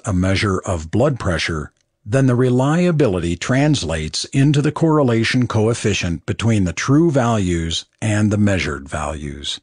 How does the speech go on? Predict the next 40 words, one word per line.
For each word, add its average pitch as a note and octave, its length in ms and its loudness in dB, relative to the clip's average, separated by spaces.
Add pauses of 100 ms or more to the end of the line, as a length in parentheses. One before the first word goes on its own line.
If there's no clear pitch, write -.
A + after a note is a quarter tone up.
(360)
The G#1 100 -6
reliability A2+ 880 2
of F2+ 160 -2
point A2+ 320 0
five G2 360 0
zero, F2+ 460 0
for E2+ 180 -4
example, F2 600 -2
like A#2 240 0
the B2 80 2
reliability G#2+ 1000 2
of F2 120 0
the F2+ 80 -2
sphygmomanometer G2 1200 0
as C#3+ 420 0
a B2+ 140 2
measure F3 460 2
of E3 180 -2
blood B2+ 260 2
pressure, G2+ 500 0 (220)
means D#3+ 540 2
that G#2 160 -2
the B2+ 100 -4
correlation E3+ 840 2
between G2 380 0
individuals' D#3+ 800 2
true B3+ 360 0
blood E2+ 340 -2
pressure G2 460 0
and A2 260 2
the G#2 60 2
readings D3+ 480 2
on A2+ 160 2
the F#2 60 0
sphygmomanometer A#2 1200 0
is C3 200 2
only A#2+ 280 2
point A2 400 -2
five F2 400 -2
zero. E2 500 -2